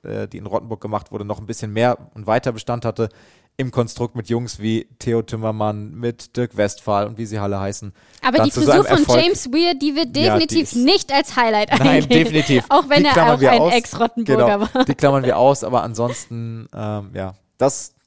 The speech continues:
Speaker 1: das muss ich sagen,
Speaker 2: Die
Speaker 1: das
Speaker 2: sich
Speaker 1: hat
Speaker 2: auch
Speaker 1: mein
Speaker 2: belohnt
Speaker 1: Volleyballherz,
Speaker 2: haben.
Speaker 1: die sich belohnt haben, das hat mein Volleyballherz wirklich aufgehen lassen und das fand ich, ist, glaub ich, mein Highlight der Männersaison.
Speaker 2: Die können sich T-Shirts bedrucken lassen.
Speaker 1: Ja?
Speaker 2: Ja, äh, hatte nicht Sankt Pauli das mal beim Fußball-Weltpokal-Sieger-Besieger?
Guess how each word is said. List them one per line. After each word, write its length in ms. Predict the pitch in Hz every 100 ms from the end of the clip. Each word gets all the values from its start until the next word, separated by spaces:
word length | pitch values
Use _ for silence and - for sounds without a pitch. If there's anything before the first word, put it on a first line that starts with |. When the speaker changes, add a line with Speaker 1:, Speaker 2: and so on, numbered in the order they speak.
| -
Speaker 1:
das 220 | 147 -
muss 140 | 139
ich 100 | 127
sagen, 240 | 123 123 349
Speaker 2:
Die 60 |
Speaker 1:
das 80 | 311
Speaker 2:
sich 80 | 294
Speaker 1:
hat 60 | 139
Speaker 2:
auch 40 |
Speaker 1:
mein 100 | 135
Speaker 2:
belohnt 160 | 277 247 254
Speaker 1:
Volleyballherz, 440 | 110 110 113 95
Speaker 2:
haben. 140 | 185 185 -
Speaker 1:
die 60 | 123
sich 140 | 113
belohnt 340 | 117 110 117 -
haben, 260 | 110 110
das 160 | 107 -
hat 80 | 104
mein 160 | 101
Volleyballherz 580 | 104 104 95 95 98 -
wirklich 360 | 107 95 - _ _ _ _ _
aufgehen 400 | - 113 - 117
lassen 240 | 107 107 110
und 100 | 98
das 120 | 104
fand 180 | - 92
ich, 260 | 90 - _
ist, 160 | - 135
glaub 160 | 151 139
ich, 80 |
mein 220 | 113 104 98
Highlight 260 | 92 90
der 80 | 90
Männersaison. 340 | 85 87 82
Speaker 2:
Die 80 | -
können 160 | 359 392
sich 140 | 311
T-Shirts 400 | - 330 - 254
bedrucken 460 | - - - 185 190
lassen. 480 | 180 190 - 202 214 _ _ _
Speaker 1:
Ja? 180 | 113 143 _ _ -
Speaker 2:
Ja, 240 | 285 320 - -
äh, 340 | - 233 - 233
hatte 240 | 262 359
nicht 160 | 330 -
Sankt 180 | 262
Pauli 340 | - 233 254 302
das 220 | 254 269
mal 300 | 277 277 277
beim 180 | 254 233
Fußball-Weltpokal-Sieger-Besieger? 2250 | - 285 - 269 240 233 262 - 269 269 247 262 269 277 - 254 277 285 277 269 269 285